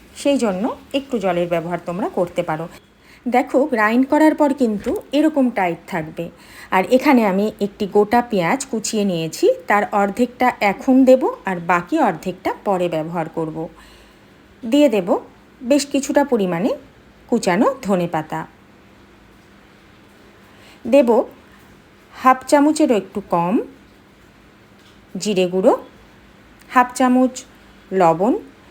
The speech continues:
অবশ্যই লবণটা তোমরা তোমাদের স্বাদ অনুযায়ী ব্যবহার করবে। দেব সামান্য চিনি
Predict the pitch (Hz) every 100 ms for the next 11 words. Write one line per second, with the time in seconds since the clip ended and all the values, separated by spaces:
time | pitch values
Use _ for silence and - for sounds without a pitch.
0 | - - 247 285 - 294 233 208 226 233
1 | 233 220 214 202 247 - 202 180 190 190
2 | - 180 180 202 214 220 226 220 220 247
3 | 247 262 254 494 - 214 196 247 190 -
4 | - - - - - - - - - 240
5 | 208 196 330 - 214 226